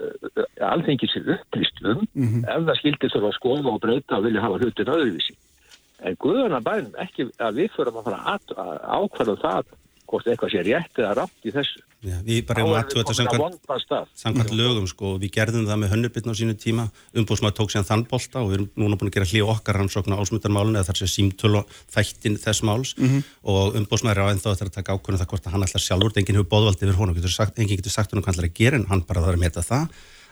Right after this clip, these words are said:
Speaker 3: Annars þá þurfum við aftur í stjórnskipunar- og eftirlitsnefnd að skoða, skoða það, það, hvað, eins og við höfum komið fram að hérna.
Speaker 2: Mhm.
Speaker 3: Hvað,
Speaker 1: En
Speaker 3: hvað
Speaker 1: telur
Speaker 3: var,
Speaker 1: þú,
Speaker 3: fór,
Speaker 1: Jón Þór, að við
Speaker 3: fór
Speaker 1: höfum
Speaker 3: þarna
Speaker 1: eitthvað
Speaker 3: fram?
Speaker 1: boðvald?
Speaker 3: Er þetta
Speaker 1: Telur
Speaker 3: pólitísk
Speaker 1: þú, Jón
Speaker 3: afskipti? Það er lykilatriði.
Speaker 2: Já, býtu, Gjörðu svo
Speaker 3: Þar
Speaker 2: Brynjar.
Speaker 3: er hafið í
Speaker 2: Já,
Speaker 3: vafa.
Speaker 2: býtu aðeins.
Speaker 1: Telur þú, Jón Þór, að við höfum eitthvað boðvald yfir eftirlitsnefnd með störf og lögreglu?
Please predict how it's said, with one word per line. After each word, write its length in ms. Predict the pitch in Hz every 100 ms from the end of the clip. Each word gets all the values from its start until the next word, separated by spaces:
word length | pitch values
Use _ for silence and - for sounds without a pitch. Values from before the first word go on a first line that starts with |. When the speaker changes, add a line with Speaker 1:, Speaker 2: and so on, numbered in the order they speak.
| -
Speaker 3:
Annars 160 | 95
þá 160 | 110 95
þurfum 160 | 113
við 140 | 104 110
aftur 160 | 113 110
í 60 |
stjórnskipunar- 400 | 101 113 120 110
og 80 | 117
eftirlitsnefnd 320 | 117 113 110
að 80 | 131
skoða, 280 | - 131 135 131 -
skoða 280 | - 127 139
það, 200 | - 135 92
það, 160 | - 110 -
hvað, 140 | -
eins 140 | 110 101
og 80 | 113 -
við 140 | 120 113
höfum 120 | 110 131
komið 200 | 123 110
fram 160 | 131 127
að 40 |
hérna. 140 | - - -
Speaker 2:
Mhm. 200 | 117 123
Speaker 3:
Hvað, 180 | 107 110
Speaker 1:
En 80 | 110
Speaker 3:
hvað 160 | -
Speaker 1:
telur 80 | 113 120
Speaker 3:
var, 80 |
Speaker 1:
þú, 20 | -
Speaker 3:
fór, 140 | -
Speaker 1:
Jón 160 | 143 143
Þór, 160 | -
að 80 | 143
við 80 | 170
Speaker 3:
fór 140 | - 170
Speaker 1:
höfum 80 |
Speaker 3:
þarna 220 | 165 127 123
Speaker 1:
eitthvað 80 | -
Speaker 3:
fram? 160 | 156 87
Speaker 1:
boðvald? 180 | 190 - - _ 107
Speaker 3:
Er 100 | 131
þetta 160 | 147
Speaker 1:
Telur 80 | 135
Speaker 3:
pólitísk 240 | 147 -
Speaker 1:
þú, 60 | -
Jón 60 | 120
Speaker 3:
afskipti? 240 | - 92 85
Það 80 | 123
er 60 | 131
lykilatriði. 400 | 110 98 - -
Speaker 2:
Já, 120 | 131 143
býtu, 160 | 143 139 123
Gjörðu 160 | 147
svo 80 | 147
Speaker 3:
Þar 80 | 139
Speaker 2:
Brynjar. 160 | 143
Speaker 3:
er 80 | 135
hafið 160 | 127 110
í 80 | 98
Speaker 2:
Já, 0 |
Speaker 3:
vafa. 240 | 123 135 139
Speaker 2:
býtu 140 | 143
aðeins. 140 | 147 143
Speaker 1:
Telur 200 | 165 180
þú, 80 | 185 165
Jón 160 | 170 190
Þór, 80 | 175
að 80 | 151
við 120 | 165 170
höfum 100 | 160
eitthvað 200 | 151 127 139
boðvald 380 | 196 233 202 185
yfir 240 | 180 - 220
eftirlitsnefnd 560 | - 190 - 185 180 _ _ 151
með 60 | 139
störf 240 | 185 190
og 80 | 180
lögreglu? 320 | 247 240 -